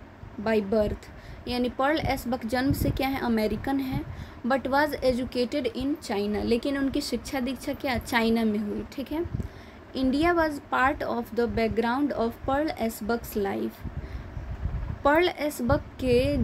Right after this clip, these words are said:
जीवन की पृष्ठभूमि का एक हिस्सा रहा है भारत। ठीक है, she had heard a lot of stories of India, उन्होंने भारत के बारे में बहुत सारी कहानियाँ सुनी थी, and Indians, और भारतीयों के बारे में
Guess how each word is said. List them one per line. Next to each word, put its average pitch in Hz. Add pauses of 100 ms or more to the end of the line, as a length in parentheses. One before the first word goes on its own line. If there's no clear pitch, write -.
जीवन 262
की 302
पृष्ठभूमि 240
का 240 (100)
एक 226
हिस्सा 226
रहा 226
है 247
भारत। 196 (420)
ठीक 233
है, 294 (480)
she - (160)
had 320
heard 277
a 277
lot 262 (100)
of 247
stories 220
of 202
India, 208 (440)
उन्होंने 285
भारत 247
के 269
बारे 254
में 269
बहुत 233
सारी 262
कहानियाँ 240
सुनी 247
थी, -
and 247
Indians, 220
और 240
भारतीयों 220
के 247
बारे 233
में 247